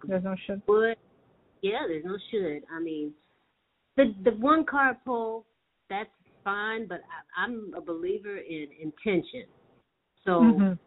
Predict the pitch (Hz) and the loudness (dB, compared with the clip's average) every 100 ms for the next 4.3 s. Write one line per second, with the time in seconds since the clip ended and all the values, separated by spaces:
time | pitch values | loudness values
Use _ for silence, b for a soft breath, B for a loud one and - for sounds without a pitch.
0 | - _ _ _ _ _ _ 233 240 - | -20 _ _ _ _ _ _ 2 2 -2
1 | _ 240 - 233 220 - 220 196 196 180 | _ -10 -2 -2 -4 -6 -6 -2 -2 -2
2 | 156 151 135 _ - _ _ _ _ _ | -6 -10 -10 _ -20 _ _ _ _ _
3 | _ 165 156 151 - - 160 226 262 190 | _ -4 -4 -4 -6 -8 4 6 6 4
4 | 185 208 208 | 4 2 0